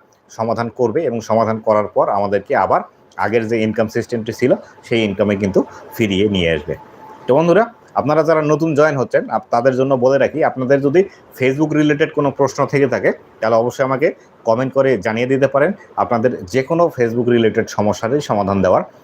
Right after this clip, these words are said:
চেষ্টা করব। মনিটাইজেশন রিলেটেড সমস্যা অথবা পলিসি রিলেটেড সমস্যা, আপনার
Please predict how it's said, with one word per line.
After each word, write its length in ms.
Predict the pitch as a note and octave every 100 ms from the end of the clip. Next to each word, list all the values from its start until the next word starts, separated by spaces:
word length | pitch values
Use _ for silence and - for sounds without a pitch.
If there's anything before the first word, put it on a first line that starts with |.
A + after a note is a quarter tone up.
| - -
চেষ্টা 220 | A#2+ B2 A#2
করব। 160 | A#2+ D3+ F#3 - - G2+
মনিটাইজেশন 560 | A#2 C3 C#3 C#3 C#3 C#3+ C3
রিলেটেড 300 | B2+ B2 A#2+ -
সমস্যা 340 | B2 B2 D3 D#3 - _ -
অথবা 220 | A2 C3 C#3+ - _ -
পলিসি 300 | G#2+ A#2+ C#3+ C3
রিলেটেড 320 | C3 C3 C#3 -
সমস্যা, 320 | A#2+ B2 - C3+ - - _ G2
আপনার 220 | A#2